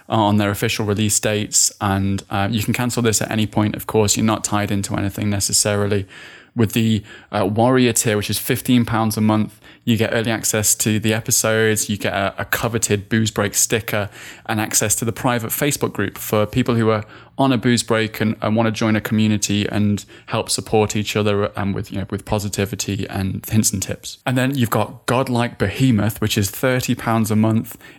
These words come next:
If you donate that, you're an absolute star, and, and I can't thank you enough. With this, you get early access to episodes, you get a shout out on one of my podcasts, uh, you get the Booze Break sticker, you get access to the private Facebook group,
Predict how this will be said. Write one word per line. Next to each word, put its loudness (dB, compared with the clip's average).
If -2
you 2
donate 0
that, -2
you're 0
an -4
absolute 0
star, 2
and, 0
and 0
I 0
can't 0
thank -2
you -2
enough. -2
With 0
this, 2
you 2
get 0
early 0
access 0
to 0
episodes, 0
you -2
get -2
a -8
shout 0
out 2
on 2
one 2
of 2
my 2
podcasts, -2
uh, -2
you 0
get 0
the -4
Booze 2
Break 0
sticker, -2
you 0
get -2
access 0
to -6
the -2
private 0
Facebook 0
group, 2